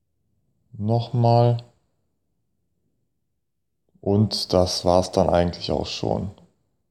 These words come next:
Und damit haben wir den Angriff gewonnen. Das ist natürlich eine Base, die so schlecht ist.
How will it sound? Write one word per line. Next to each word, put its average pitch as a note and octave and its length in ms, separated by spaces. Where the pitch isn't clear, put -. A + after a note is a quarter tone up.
Und A2 260
damit F#2 560
haben F2 460
wir E2+ 240
den G#2 180
Angriff F2 640
gewonnen. G2 680
Das G#2 220
ist A#2 120
natürlich G#2+ 340
eine G2+ 120
Base, G2 600
die F#2 460
so G2 480
schlecht - 500
ist. - 460